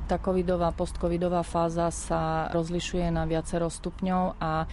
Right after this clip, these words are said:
nie vždycky musí teda ísť o postihnutie plúc, o ktorom sa tak rozpráva, ale zase každý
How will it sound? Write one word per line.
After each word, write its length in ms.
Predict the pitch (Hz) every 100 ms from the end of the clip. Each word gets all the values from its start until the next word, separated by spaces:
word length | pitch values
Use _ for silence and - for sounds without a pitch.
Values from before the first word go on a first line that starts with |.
| -
nie 160 | 196 190
vždycky 800 | 180 180 180 - - 180 185 -
musí 400 | 185 185 - 175
teda 320 | - 165 165 -
ísť 320 | 170 - -
o 80 | -
postihnutie 1040 | 156 - 180 175 165 156 - 156 156 165 -
plúc, 480 | 160 165 233 - - -
o 80 | -
ktorom 320 | - 180 175
sa 240 | 170 180 175
tak 160 | 175
rozpráva, 720 | 175 175 - 180 175 185 202 -
ale 480 | 170 165 160 160 -
zase 400 | - 165 165 -
každý 560 | 160 190 185 175 165